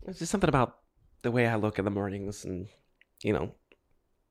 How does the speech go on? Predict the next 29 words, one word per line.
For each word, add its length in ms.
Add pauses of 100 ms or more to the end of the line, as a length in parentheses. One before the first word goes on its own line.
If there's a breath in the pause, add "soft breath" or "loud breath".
(680)
I 60
just 180
feel 440
gross 720
because 260
I 80
haven't 340
showered 420
or 40
brushed 220
my 100
teeth 240
or 80
anything. 360
I 40
just 180
needed 380
to 60
get 180
this 160
out. 300 (540 loud breath)
So 480 (640)
just 160
don't 300
judge 240
me. 120
Don't 160
shame 380
me. 240